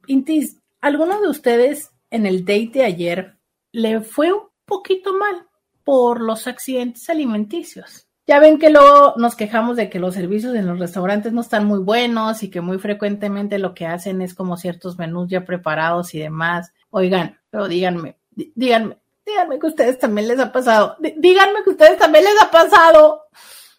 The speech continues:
que vas a la celebración de San Valentín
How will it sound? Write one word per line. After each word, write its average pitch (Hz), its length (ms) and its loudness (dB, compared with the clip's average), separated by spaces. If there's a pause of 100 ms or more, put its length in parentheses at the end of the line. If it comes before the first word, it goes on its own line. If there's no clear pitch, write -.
(260)
que 277 120 0
vas 254 640 4 (500)
a 285 120 2
la 277 140 2
celebración 285 580 -4
de 269 80 -14
San 269 240 -20
Valentín 277 520 -12